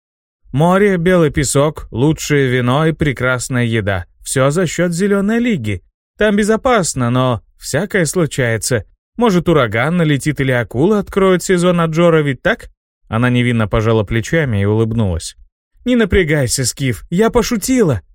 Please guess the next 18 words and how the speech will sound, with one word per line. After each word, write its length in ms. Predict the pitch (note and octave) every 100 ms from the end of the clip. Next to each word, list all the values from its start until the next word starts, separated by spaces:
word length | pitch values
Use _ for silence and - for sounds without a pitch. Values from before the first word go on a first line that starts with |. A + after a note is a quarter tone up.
| _
Просто 360 | G#3 G3+ - F#3+
ты 140 | A#3
же 140 | G3+ G#3+
сам 260 | - E3+
понимаешь, 600 | B2 D3 G3 A3 F3 - -
как 220 | G#3 G3
в 100 | F#3
любом 420 | G3 F#3 D#3+ C3
деле 260 | C3+ G#3+ F3+
важны 360 | E3 D#3 D#3+ D#3
сроки 440 | - F#3 G#3+ D3+
и 80 | C3
хорошая 480 | G3+ F#3 F#3 - F3+
мотивация». 720 | F3 F3+ C3+ G#2+ - A2+ G#2+ - _ _ _ -
Строители 560 | - E3+ F#3+ G3 C#3
развели 480 | A#2+ B2 A2+ C#3 F3
кипучую 540 | - D3+ F3 - E3 D3+
деятельность. 680 | F3+ C#3 A2 F#2 E2 -